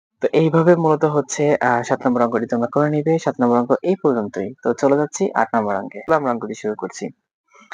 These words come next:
দেখো, এখানে আমরা প্রশ্ন অঙ্কটি আগে পড়ে নিব। একটি নুরানি মাদ্রাসার, আহ, সাতশো পঁচিশ জন শিক্ষার্থী ছিল, একশো তিরিশ জন নতুন শিক্ষার্থী ভর্তি হলো, এখন শিক্ষার্থীর সংখ্যা কত হলো? ওকে,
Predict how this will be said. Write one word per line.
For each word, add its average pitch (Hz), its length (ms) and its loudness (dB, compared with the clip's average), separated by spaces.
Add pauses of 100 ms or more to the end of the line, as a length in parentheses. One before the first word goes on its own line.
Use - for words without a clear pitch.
(420)
দেখো, 147 220 -8
এখানে 156 240 0
আমরা 156 220 0
প্রশ্ন 139 260 0
অঙ্কটি 139 200 2
আগে 139 180 0
পড়ে 143 200 4
নিব। 110 180 0 (220)
একটি 135 340 -2
নুরানি 127 400 2
মাদ্রাসার, 117 580 0 (460)
আহ, 110 400 0
সাতশো 135 320 0
পঁচিশ 139 400 -4
জন 160 120 -4
শিক্ষার্থী 131 460 -4
ছিল, - 220 -6 (240)
একশো 127 300 -2
তিরিশ 135 400 0
জন 147 120 2 (120)
নতুন 113 380 0
শিক্ষার্থী 139 500 -2
ভর্তি 117 300 -4
হলো, 123 240 2 (120)
এখন 139 280 0
শিক্ষার্থীর 117 440 -4
সংখ্যা 117 420 -2
কত - 220 0
হলো? 117 280 -6 (200)
ওকে, 82 240 -8